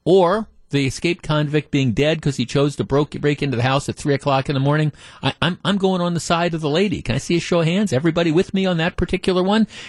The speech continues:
And the hand wring, "Oh, well, this is encouraging people to take the law into their own hands." No, it, it goes back to what former Sheriff David Clark said, and I understand that he was controversial, but when, when Clark said, Look, there,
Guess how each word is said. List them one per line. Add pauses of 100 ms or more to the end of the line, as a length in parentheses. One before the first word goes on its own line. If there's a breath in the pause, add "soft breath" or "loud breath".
And
the
hand
wring,
"Oh,
well,
this
is
encouraging
people
to
take
the
law
into
their
own
hands." (300 loud breath)
No,
it,
it
goes
back
to
what
former
Sheriff
David
Clark
said,
and
I
understand
that
he
was
controversial, (340 loud breath)
but
when,
when
Clark
said,
Look,
there,